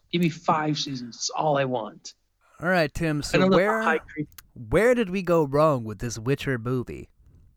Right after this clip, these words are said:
Speaker 2: Well, I have to say it's when he decided to hang dong. Uh, the people were, uh, very disappointed that that wasn't a real life thing. Why was that your
Speaker 1: Show me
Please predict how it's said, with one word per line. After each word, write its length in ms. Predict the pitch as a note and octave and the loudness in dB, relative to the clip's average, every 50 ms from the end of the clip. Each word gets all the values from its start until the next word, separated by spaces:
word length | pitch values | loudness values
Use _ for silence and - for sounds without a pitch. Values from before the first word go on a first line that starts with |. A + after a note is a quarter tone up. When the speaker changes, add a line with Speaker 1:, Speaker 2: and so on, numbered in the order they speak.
| _ _ _ _ - B2 | _ _ _ _ -10 -6
Speaker 2:
Well, 320 | B2+ C3 C3 C3+ C3 B2 | -4 -2 -2 -2 -2 -4
I 60 | B2 | -4
have 260 | A2 A2+ D#3+ E3 - | -4 -2 -2 -4 -4
to 80 | - D3+ | -4 -8
say 240 | - - - D3+ D3 | -4 -2 0 2 2
it's 160 | C3 B2 - - | 0 -2 -4 -6
when 140 | - C3 B2+ | -4 -4 -4
he 120 | - D#3+ | -4 -4
decided 500 | C#3+ C#3 C3 - - D#3+ D#3 D#3 D3+ C#3 B2 | -4 -4 -4 -2 0 0 0 0 -2 -4 -4
to 80 | A#2+ | -6
hang 340 | G#2+ - C3+ D3 C#3+ C#3 C#3 | -6 -4 -4 -2 -2 -2 -2
dong. 520 | A#2+ - B2 C3 C#3 C#3+ D#3+ F3 F#3 G3+ - _ _ _ _ _ _ _ - | -2 0 0 0 2 2 0 0 -2 -4 -6 _ _ _ _ _ _ _ -12
Uh, 320 | A2 A2 G#2+ G#2+ G#2+ G2+ - _ _ _ _ _ - | -8 -6 -6 -4 -6 -6 -10 _ _ _ _ _ -14
the 80 | B2+ | -6
people 380 | - - G3+ A3+ G#3 A3 G3 E3+ | -2 0 0 2 2 0 -2 0
were, 340 | D3+ C3+ C3+ B2+ B2 A#2+ A2+ | 0 0 0 2 2 0 0
uh, 200 | A2 A2 G#2+ G#2 | 0 0 -2 -2
very 260 | G#2+ C#3+ E3+ G3+ G#3 | 0 2 2 2 2
disappointed 600 | - - F3+ - - - F3 G3 A3+ G#3+ D#3+ A#2+ | 0 -4 -8 -10 -6 0 2 2 4 2 0 -2
that 120 | B2+ - | -4 -2
that 160 | - C3+ C#3 C3+ | -2 -2 0 2
wasn't 340 | D#3 D3+ D3+ C#3+ C#3+ B2+ - - | 2 2 2 0 -2 -4 -4 -6
a 80 | A#2+ B2 | -6 -4
real 300 | A2+ B2 C#3 D#3 D#3 C#3+ | -4 -2 -2 0 -2 -2
life 320 | C3 C#3+ C#3+ D#3 D#3+ - | -2 -2 -2 -2 -4 -6
thing. 300 | - - A2 G2 F#2+ F2+ - _ _ _ _ _ - - _ _ _ _ _ _ _ _ _ _ _ _ _ _ - C#3 - - - _ _ _ _ _ _ _ _ - | -8 -10 -10 -10 -10 -12 -16 _ _ _ _ _ -20 -20 _ _ _ _ _ _ _ _ _ _ _ _ _ _ -16 -16 -16 -16 -20 _ _ _ _ _ _ _ _ -4
Why 240 | - C#3 F3 G3+ | 2 4 6 6
was 200 | G3+ F#3 F3 D3+ | 6 6 6 6
that 200 | F3+ G3+ G#3 E3 | 8 8 8 8
your 180 | D#3+ F#3 F3+ E3+ D3 | 8 6 6 6 4
Speaker 1:
Show 160 | - - G#3 | 4 4 4
me 60 | G#3 | 6